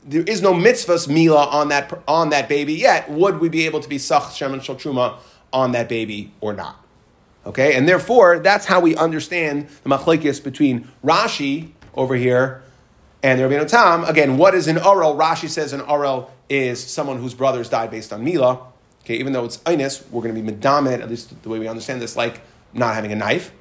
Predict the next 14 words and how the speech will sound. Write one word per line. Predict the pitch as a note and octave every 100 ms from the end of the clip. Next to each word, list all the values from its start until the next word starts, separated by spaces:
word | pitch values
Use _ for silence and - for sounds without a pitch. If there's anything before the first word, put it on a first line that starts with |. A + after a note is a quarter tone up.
| _
where | A#2+ A2
he | G#2+
still | G#2 D3
has | B2 A#2
to | A#2+
have | G#2+
a |
Mila. | G#2 A#2+ C#3+
Sorry, | - C#3 A#2
you | A#2
can't | A#2+ G#2
eat | G2
Truma. | A#2+ G#2 C#3+ - _ - _ _
Versus | A2 F3 A#3+ - D#3+ D3+ D#3 -